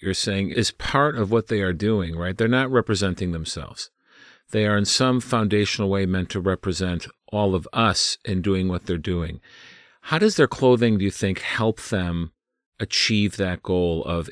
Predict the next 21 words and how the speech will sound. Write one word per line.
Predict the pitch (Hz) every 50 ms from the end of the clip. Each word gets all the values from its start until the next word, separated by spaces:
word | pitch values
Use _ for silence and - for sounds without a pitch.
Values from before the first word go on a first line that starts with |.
| -
embodying, | - 90 90 80 90 98 98 104 113 117 113 101 92 85 78 73
if | 73 - - -
you | 71 69
will, | 67 69 76 71 65 - 85
maybe | 98 101 101 104
that's | 92 87 - -
the | - 90
right | 85 87 82 -
term | - 95 87 85
to | - - 90
use | 101 123 135 117 104
even, | 98 90 82 78 90 87 85 - - - - - - -
this | - 110 107 101 - - - -
idea | 107 98 98 87 - 123 117
that | 104 90 -
they | 98 92
are | 90 -
acting | - 95 92 85 - - 95 85
on | 85 82
our | 80 78 76
behalf? | 73 - 76 76 - - - - -